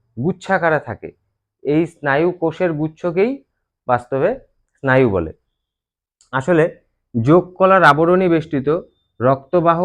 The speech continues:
ও ফ্যাট কোষযুক্ত স্নায়ু তন্তু গুচ্ছকে স্নায়ু বলে। স্নায়ু তন্তু আর আলাদা কিছু নয়, আবরণী সহ অ্যাকশনকেই স্নায়ু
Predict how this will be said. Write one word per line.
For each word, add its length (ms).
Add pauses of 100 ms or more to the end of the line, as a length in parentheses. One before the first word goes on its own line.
(160)
ও 40 (120)
ফ্যাট 280 (120)
কোষযুক্ত 600 (120)
স্নায়ু 400 (140)
তন্তু 360 (120)
গুচ্ছকে 500
স্নায়ু 300
বলে। 220 (640)
স্নায়ু 380
তন্তু 360
আর 140 (160)
আলাদা 300
কিছু 220
নয়, 180 (840)
আবরণী 540
সহ 120 (180)
অ্যাকশনকেই 580
স্নায়ু 280